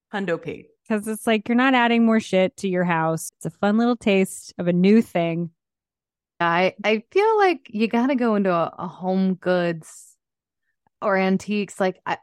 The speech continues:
Speaker 3: I have to have a mission.
Speaker 2: Yeah.
Speaker 3: I have to be like, "I'm looking for mugs. I'm looking for placemats." 'Cause if I just go in there, you know, it's like trying on clothes. You gotta really be in the mood to buy something, or the spirit really has to call you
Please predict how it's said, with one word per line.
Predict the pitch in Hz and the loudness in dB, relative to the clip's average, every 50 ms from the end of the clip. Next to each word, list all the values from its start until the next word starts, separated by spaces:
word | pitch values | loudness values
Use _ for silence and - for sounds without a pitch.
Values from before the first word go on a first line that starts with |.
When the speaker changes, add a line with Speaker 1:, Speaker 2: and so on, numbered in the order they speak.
| _ - | _ -8
Speaker 3:
I | 196 | -6
have | 202 262 294 - | -2 -2 -2 0
to | - | 2
have | 330 339 294 | 2 4 4
a | 320 294 254 220 190 | 4 6 6 6 4
mission. | 175 170 165 170 165 - - - - - - - - _ _ _ _ _ _ _ _ _ _ _ _ _ _ - | 4 2 2 0 -2 -4 -10 -14 -14 -14 -14 -16 -16 _ _ _ _ _ _ _ _ _ _ _ _ _ _ -10
Speaker 2:
Yeah. | 185 175 151 | -4 -2 2
Speaker 3:
I | 220 | 2
have | 240 220 - | 2 2 2
to | 269 | 2
be | 247 269 | 2 4
like, | 262 240 214 - - - | 4 4 2 2 0 0
"I'm | 190 202 220 233 226 | 2 4 6 6 4
looking | 214 185 202 202 | 4 4 0 -2
for | 185 - 180 | -2 -2 -2
mugs. | 170 165 165 - - - - 110 - - - - - - | -4 -4 -4 -6 -8 -10 -12 -14 -14 -18 -20 -18 -8 -2
I'm | - 190 202 214 220 220 214 | 2 4 6 6 6 6 6
looking | 196 - - 185 175 | 4 2 0 0 0
for | - 175 170 | 2 0 -2
placemats." | 165 - - 143 123 - - - - - - - - - _ - - - | -2 -4 -8 -8 -8 -8 -10 -12 -12 -10 -10 -10 -10 -12 _ -20 -16 -10
'Cause | - 180 185 | -8 -6 -2
if | 196 | 0
I | 262 330 381 | 2 2 2
just | 381 - 415 - - | 2 -2 -4 -4 0
go | - 202 202 208 | 2 4 4 6
in | 214 208 202 | 6 6 6
there, | 190 180 180 175 170 170 170 165 151 - _ _ _ _ _ _ _ _ _ _ _ _ _ _ _ _ _ _ _ _ _ _ - _ _ _ _ _ _ - | 4 4 4 2 2 2 0 -2 -4 -6 _ _ _ _ _ _ _ _ _ _ _ _ _ _ _ _ _ _ _ _ _ _ -20 _ _ _ _ _ _ -6
you | 202 196 | -2 0
know, | 196 196 190 190 185 | 2 2 2 2 0
it's | 190 - - | 0 -2 -2
like | 262 240 - | -4 -2 0
trying | - 262 247 233 220 | 0 2 2 2 2
on | 196 185 180 | 2 0 0
clothes. | - 180 160 151 147 156 | -2 -4 -6 -6 -6 -6
You | 190 | -4
gotta | 190 220 226 | -2 0 0
really | 208 190 202 202 202 196 | 0 0 0 0 0 0
be | 185 185 | -2 -2
in | 180 | -2
the | 175 170 | -2 -2
mood | 165 165 165 160 160 156 - | -4 -4 -4 -6 -8 -8 -10
to | 165 139 | -12 -8
buy | - 147 139 151 | -6 -6 -6 -6
something, | - - 160 160 - - - - - - 175 - _ - | -6 -6 -8 -8 -8 -10 -12 -10 -8 -10 -10 -10 _ -2
or | - 180 180 180 165 - - - - | 0 0 0 0 -2 -6 -8 -6 0
the | 190 220 214 | 2 2 2
spirit | - - 285 294 277 214 151 170 | 2 2 2 4 4 4 4 2
really | 165 175 180 220 233 226 226 208 190 165 165 | 0 0 0 2 4 4 4 4 2 2 0
has | 170 - 165 - - | -2 -4 -6 -8 -12
to | - | -12
call | - - 156 - - - | -6 -2 -2 0 -2 -2
you | - - - - - - | -6 -8 -8 -8 -10 -10